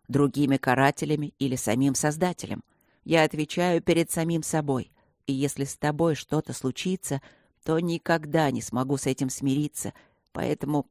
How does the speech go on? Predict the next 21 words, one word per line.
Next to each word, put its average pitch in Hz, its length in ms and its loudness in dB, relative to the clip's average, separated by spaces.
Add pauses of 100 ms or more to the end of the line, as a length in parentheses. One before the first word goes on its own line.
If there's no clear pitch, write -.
больше 175 400 0
не 165 140 -2
исчезай. 160 600 -6 (440)
Говори 175 440 4
мне, 131 200 -8 (200)
рассказывай 139 680 0
обо 131 160 0
всём. 143 380 -2 (420)
Это 156 240 -4
важно. 156 400 -6 (400)
Договорились?" 135 760 -2 (1080)
Я 175 180 -4 (160)
нерешительно 170 640 -2
кивнула, 175 580 0 (260)
а 170 100 -12
потом 233 280 -2
заглянула 208 580 0
в - 60 -12
серые 208 400 2
глаза 190 520 4
Аза, 160 220 -2